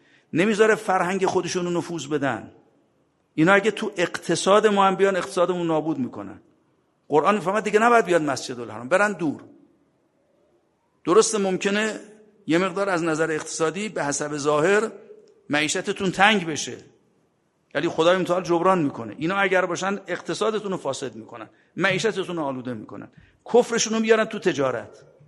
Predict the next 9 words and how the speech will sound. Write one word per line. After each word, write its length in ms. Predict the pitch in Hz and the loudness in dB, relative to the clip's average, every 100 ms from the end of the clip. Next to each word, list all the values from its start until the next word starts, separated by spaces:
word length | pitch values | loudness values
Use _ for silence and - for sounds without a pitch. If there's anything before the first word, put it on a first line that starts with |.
| _ - _ _ _ _ _ _ _ _ _ _ _ _ _ _ _ _ - | _ -20 _ _ _ _ _ _ _ _ _ _ _ _ _ _ _ _ -4
تجارت 560 | 156 143 151 151 147 | 0 6 6 4 0
بر 300 | 156 139 147 | -2 2 4
مبنای 440 | 151 156 147 151 147 | 4 0 0 -4 -4
توحید 340 | 147 156 196 | -6 -8 -6
غیر 200 | 185 208 | -2 -2
از 100 | - | -2
تجارت 400 | 220 202 190 190 | -2 -2 -2 -4
بر 160 | 170 165 | -6 -6
مبنای 380 | 156 139 139 | -6 -6 -8